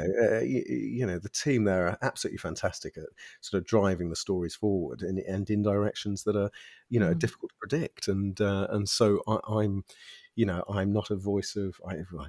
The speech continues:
Speaker 1: basically, I don't know what I'm talking about, really. I'm, <laughs> so, <laughs> but I have an opinion. And, and, and again, I
Speaker 2: Mm.
Speaker 1: think the thing with Elizabeth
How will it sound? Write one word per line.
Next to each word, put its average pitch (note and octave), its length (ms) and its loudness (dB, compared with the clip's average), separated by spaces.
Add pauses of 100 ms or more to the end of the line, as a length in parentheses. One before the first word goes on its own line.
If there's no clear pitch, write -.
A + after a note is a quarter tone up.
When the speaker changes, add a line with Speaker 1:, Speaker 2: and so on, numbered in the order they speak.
Speaker 1:
basically, E2 320 -2
I D2 60 -4
don't D2+ 100 -8
know D2+ 80 -6
what D2+ 120 -8
I'm C#2+ 80 -4
talking - 280 -8
about, - 260 -6
really. F2 340 0
I'm, E2 180 10
<laughs> - 1400 0
so, C3 160 10 (200)
<laughs> E3 440 8
but B2+ 80 8
I A#2+ 100 10
have A#2 200 8
an A2 60 8
opinion. G2+ 440 2
And, G2 200 -2
and, G#2 320 4
and A2 160 4
again, G#2+ 280 8
I D3 80 4
Speaker 2:
Mm. - 40 -2
Speaker 1:
think F#2+ 180 0 (100)
the G#2 80 0
thing A#2+ 180 6
with F#2 100 4
Elizabeth G#2+ 540 0